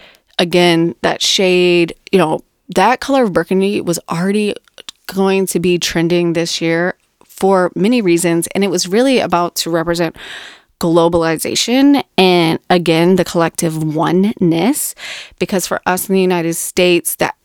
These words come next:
that color really represents us, like, different patterns that we consider that we've adopted from other nations across the world. Um, think spice markets, right? Those deep jewel tones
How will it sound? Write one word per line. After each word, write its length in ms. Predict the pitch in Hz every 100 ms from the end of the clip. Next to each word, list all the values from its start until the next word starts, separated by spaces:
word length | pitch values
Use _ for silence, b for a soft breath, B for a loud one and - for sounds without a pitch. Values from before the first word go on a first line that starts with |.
| -
that 400 | 175 208 254 -
color 360 | - 208 202
really 300 | 180 180 185
represents 800 | 180 170 180 165 175 175 170 - - B B B B B B _ _ _ -
us, 420 | 185 196 190 - -
like, 220 | 180 156
different 440 | 196 190 208 190
patterns 600 | - 175 180 180 175 180
that 160 | - 151
we 100 | 175
consider 640 | 170 170 - 175 170 170
that 260 | 165 170 -
we've 160 | 180
adopted 520 | 170 165 160 160 160 -
from 260 | 180 170 -
other 340 | 175 170 160
nations 580 | 160 170 160 - 160 160
across 340 | - - 156
the 120 | - 156
world. 460 | 160 160 143 165 -
Um, 280 | 175 165 160
think 240 | 190 190
spice 460 | - - 147 165 -
markets, 500 | - - - - -
right? 240 | 180 220 -
Those 340 | 170 185 175
deep 400 | - - 196 - -
jewel 340 | 165 196 185 180
tones 580 | - 170 139 156 175